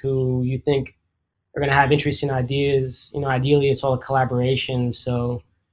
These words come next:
hopefully the, the sum is greater than the individual parts. Um, it's always really special when you, when it's better than you think it's gonna be, or you find something unexpected. Um, I'd say the other really important thing is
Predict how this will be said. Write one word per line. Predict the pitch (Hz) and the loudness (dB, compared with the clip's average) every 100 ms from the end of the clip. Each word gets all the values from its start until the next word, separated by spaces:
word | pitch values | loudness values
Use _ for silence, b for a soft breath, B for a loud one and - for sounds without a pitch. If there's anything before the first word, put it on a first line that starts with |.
| _ _ | _ _
hopefully | 156 147 - 147 135 | 0 0 0 -2 0
the, | 131 127 123 - _ | 2 2 -2 -6 _
the | 147 | -2
sum | - 151 156 | 0 6 6
is | 147 120 | 6 2
greater | 139 139 139 | 0 0 0
than | 131 123 | 2 2
the | |
individual | 127 131 123 117 120 117 | 2 0 0 -4 -4 -6
parts. | - 131 131 - - - _ _ _ - | -2 0 0 -6 -16 -18 _ _ _ -12
Um, | 131 127 | -6 -4
it's | 123 | 0
always | 139 123 | 0 0
really | 127 123 | 0 -2
special | 123 - 120 - 127 120 | -2 -2 -2 -2 -4 -4
when | 120 117 123 123 - | -4 -4 -6 -8 -6
you, | 120 120 120 120 123 - - | -4 -2 -2 -2 -4 -6 0
when | 151 | 0
it's | 127 | 2
better | 123 135 135 | 0 2 2
than | 127 | 2
you | 123 | 0
think | 113 127 127 | -2 -4 -4
it's | - | -6
gonna | 120 120 | -4 -6
be, | 110 123 120 120 | -4 -4 -2 -2
or | |
you | 120 113 | -4 -4
find | 131 123 | -4 -6
something | - 120 | -6 -8
unexpected. | 120 120 - - 120 - 131 131 - _ _ _ _ _ _ - | -6 -6 -8 -8 -10 -8 -10 -10 -12 _ _ _ _ _ _ -16
Um, | 131 147 151 - _ _ - | -12 -12 -12 -18 _ _ -12
I'd | |
say | - 247 | -4 2
the | 190 | 4
other | 190 | 4
really | 175 165 160 | 6 6 6
important | 156 160 165 143 | 4 2 0 2
thing | 147 165 | 0 2
is | 135 - | 0 -4